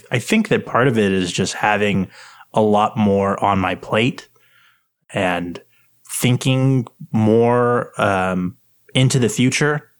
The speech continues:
and, and kind of being like, "Ah, you know, this thing happened and then now this thing's gonna happen and that thing's gonna happen and this ruins that and then, you know, my plan for this far out is, is now bullshit," <laughs> you know, and then you,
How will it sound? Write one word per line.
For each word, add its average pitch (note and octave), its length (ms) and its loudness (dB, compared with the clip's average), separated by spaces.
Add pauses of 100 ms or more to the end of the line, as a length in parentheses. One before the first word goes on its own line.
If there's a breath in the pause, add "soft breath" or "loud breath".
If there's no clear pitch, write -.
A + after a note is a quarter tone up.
(160)
and, G2+ 180 0
and G2+ 280 0
kind A2 240 0
of F#2+ 360 -2 (680 soft breath)
being G2+ 240 2
like, F#2 200 -2
"Ah, G#2+ 480 2
you A2 100 0
know, G2 140 2
this D3+ 220 0
thing D3+ 180 0
happened A#2 460 0
and F#2 300 0
then F2+ 240 -2
now A#2 320 2
this A2+ 240 0
thing's G2+ 260 0
gonna G2 140 0
happen F#2+ 340 0
and G2 100 0
that B2+ 160 0
thing's A#2 200 0
gonna A2+ 160 0
happen A2+ 400 0
and G2+ 140 0
this B2+ 200 -2
ruins D#3 360 2
that B2 300 0
and A2 120 0
then, G#2 360 0
you A2+ 100 2
know, G#2 220 2
my G#2 200 0
plan G3 360 0
for B2+ 160 0
this D#3+ 320 0
far F3 280 2
out D3 280 0
is, G#2+ 220 -2
is A#2 340 0
now E3+ 300 2
bullshit," C#3+ 680 0
<laughs> - 40 -14
you A#2 160 -2
know, - 120 -4
and D#3 240 2
then B2 80 2
you, A2+ 120 0